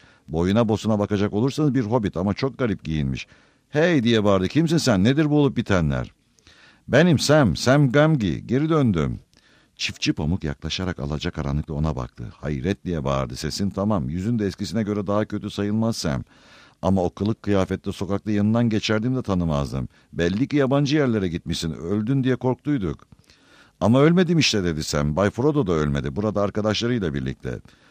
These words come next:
"Olup biten bu işte. Şairi uyandırıyorlar. Bütün o vicdansızları temizleyeceğiz. O şeflerin de tabii. Başlıyoruz." "Güzel, güzel!" diye bağırdı çiftçi Pamuk. "Demek ki sonunda başladı. Bütün bu yıl,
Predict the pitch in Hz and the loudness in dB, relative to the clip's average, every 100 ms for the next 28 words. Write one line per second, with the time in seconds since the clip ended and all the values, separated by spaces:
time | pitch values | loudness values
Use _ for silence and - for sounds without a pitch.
0 | _ - 143 196 175 175 175 170 170 - | _ 0 2 2 0 0 2 4 2 2
1 | 90 - 135 143 143 143 135 127 131 135 | 0 2 4 4 4 2 2 2 2 0
2 | 117 76 69 73 104 147 127 110 95 107 | 0 0 -4 -6 -4 -2 0 0 0 -2
3 | 104 101 110 107 101 98 82 87 78 65 | -2 -4 -4 -2 -2 -2 -2 -2 -2 -2
4 | 65 62 104 - 117 - 120 120 101 71 | -6 -4 -2 0 -2 -2 -2 0 -2 -4
5 | 65 65 95 101 127 95 67 - - _ | -8 -4 -2 -2 -2 -4 -4 -10 -20 _
6 | _ _ _ - - - - 143 185 143 | _ _ _ -20 -20 -20 -4 0 4 2
7 | 85 110 165 160 147 98 87 78 76 - | 2 2 4 6 4 4 4 2 0 -4
8 | 85 - 71 73 73 92 101 117 135 - | -4 -6 -4 -2 -2 -2 0 0 -4 -4
9 | 131 139 143 127 120 - 123 90 80 117 | -2 0 0 2 0 0 -2 -2 -4 -4
10 | 190 190 156 127 110 107 113 | -2 -2 -2 -2 0 0 -2